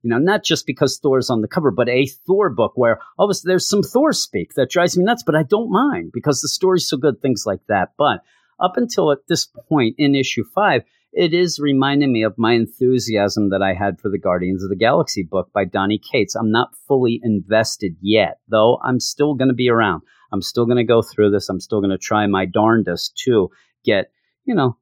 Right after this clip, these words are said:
inspired with that. But I'm gonna end up giving it a seven point five. Uh, and I think that it's a fair score. I hope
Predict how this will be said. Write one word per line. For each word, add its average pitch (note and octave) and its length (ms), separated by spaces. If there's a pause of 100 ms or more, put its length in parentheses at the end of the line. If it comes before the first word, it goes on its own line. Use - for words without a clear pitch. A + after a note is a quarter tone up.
inspired B2+ 540
with G#2 180
that. F2+ 260
But G#2 280 (420)
I'm C#3 240
gonna A#2+ 220 (120)
end F3 280
up C3+ 240
giving A#2+ 260
it G#2+ 80
a G#2+ 60
seven A#2+ 420
point A2 320 (220)
five. B2+ 560 (360)
Uh, A2+ 380
and C#3 260
I C#3 120
think A2 340
that G2 200 (360)
it's - 140
a A2 40
fair F#2 340
score. A2 420
I A2 100
hope E2+ 240